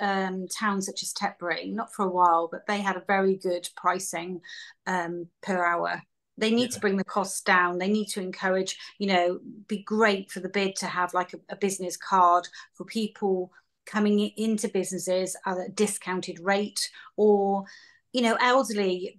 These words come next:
Speaker 1: between nine and whatever, twelve, the, the, the elderly don't have to pay for parking.
Speaker 2: Yeah. I mean, I'll just bring in the rest of the, the panel, actually, very quickly a-, about that.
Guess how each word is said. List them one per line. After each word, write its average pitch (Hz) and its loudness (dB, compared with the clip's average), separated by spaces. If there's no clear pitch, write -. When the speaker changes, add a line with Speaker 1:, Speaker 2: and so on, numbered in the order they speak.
Speaker 1:
between 220 0
nine 214 6
and 208 2
whatever, 196 0
twelve, 190 2
the, 190 0
the, 190 0
the 202 0
elderly 202 2
don't 196 -2
have 196 -4
to - -12
pay 196 -2
for 190 -10
parking. 185 -2
Speaker 2:
Yeah. 123 -6
I 175 2
mean, 220 6
I'll 220 4
just - -2
bring 254 4
in 202 6
the 180 2
rest 196 0
of 185 -4
the, 131 -4
the 113 -4
panel, 101 -2
actually, 107 -4
very 104 0
quickly 104 -6
a-, 107 -8
about 98 -6
that. 98 -4